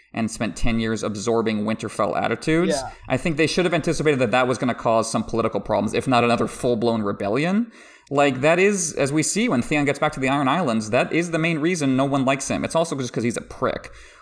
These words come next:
Speaker 1: But it's, he hasn't developed any relationships there, and he doesn't, he's not close to the culture there. And m-, maybe if Ned and Robert were more interested in, in a large-scale o-, cultural overhaul of their relationship to the Iron Islands, that would be one thing.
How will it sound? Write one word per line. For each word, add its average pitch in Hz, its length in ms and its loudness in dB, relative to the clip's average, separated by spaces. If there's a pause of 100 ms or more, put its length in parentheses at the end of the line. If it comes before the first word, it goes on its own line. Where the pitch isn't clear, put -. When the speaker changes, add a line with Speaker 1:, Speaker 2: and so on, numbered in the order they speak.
(120)
Speaker 1:
But 151 200 4
it's, 156 200 2
he 156 300 0
hasn't 185 240 2
developed 180 340 0
any 165 180 0
relationships 151 680 2
there, 85 200 0
and 113 120 2
he 120 100 4
doesn't, 131 220 2
he's 131 100 2
not 135 220 0
close 131 220 0
to 120 100 -4
the 113 80 0
culture 117 440 -2
there. 92 360 0
And 110 240 -2 (600)
m-, 92 200 -8 (200)
maybe 151 300 4
if - 220 0
Ned 135 340 2
and 131 160 0
Robert 127 240 4
were 120 100 2
more 123 140 2
interested 120 320 -4
in, 113 100 0
in 110 320 -2
a 110 120 2 (260)
large-scale 113 840 0
o-, 120 200 2
cultural 127 580 0
overhaul 123 580 2
of 104 120 -2
their 113 80 0
relationship 113 540 -2
to - 60 -10
the 104 120 0
Iron 101 240 -2
Islands, 170 340 0
that 156 80 2
would 143 120 0
be 127 80 0
one 156 200 0
thing. 127 360 -2